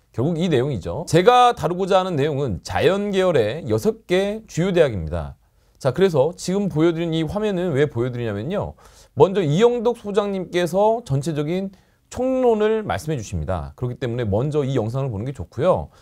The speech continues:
그리고 제가 설명하는 이 여섯 개 대학의 점수대는 분명 위쪽과 아래쪽의 점수대에 걸치는 경우의 학생들이 많이 있습니다. 자, 그래서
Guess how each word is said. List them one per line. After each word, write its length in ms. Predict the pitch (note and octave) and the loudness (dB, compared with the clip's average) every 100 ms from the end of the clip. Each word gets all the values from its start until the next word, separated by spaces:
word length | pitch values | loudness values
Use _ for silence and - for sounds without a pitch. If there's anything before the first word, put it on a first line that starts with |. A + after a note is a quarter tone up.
| _ - - | _ -20 -2
그리고 480 | A#3 G#3+ D#3 F#3+ - _ _ _ | 2 4 2 0 -10 _ _ _
제가 220 | E3+ A3 | 4 6
설명하는 600 | A#3 B3 A#3+ A#3 A3+ G#3+ | 4 2 2 4 2 0
이 180 | D#3+ E3+ | 0 2
여섯 180 | C#3 G3 | 2 2
개 100 | G#3 | 0
대학의 240 | F#3+ F#3 | 0 0
점수대는 760 | F3+ - D#3 - F#3+ A#2+ C3+ A2 | -4 -4 -6 -2 0 0 -2 -4
분명 500 | D3 F#3 G#3 B3+ E4+ - _ _ | 0 2 4 2 0 -14 _ _
위쪽과 760 | A#2 F3 F#3 G#3+ - G#3+ G3+ F#2 | -2 -2 -2 -4 2 4 4 2
아래쪽의 480 | C3+ D3 E3+ F3 D#3+ | -2 -4 -2 -2 -2
점수대에 760 | A#2+ C3 C3+ - C3 D3+ D#3+ _ | -4 -4 -6 -4 -2 -2 -4 _
걸치는 800 | - A2 D3 - B3 B3+ B3+ A#3 | -6 -4 -4 -6 -4 -2 -2 0
경우의 240 | C3+ C#3 | -2 -2
학생들이 320 | D3 D#3+ C#3 | -4 -6 -6
많이 160 | E3+ A#2 | -4 -4
있습니다. 460 | G#2 A2 F2 D2+ - | -4 -6 -6 -8 -10
자, 120 | F#2+ | -10
그래서 500 | - B2 A2+ G#3+ D4+ | -2 0 4 2 2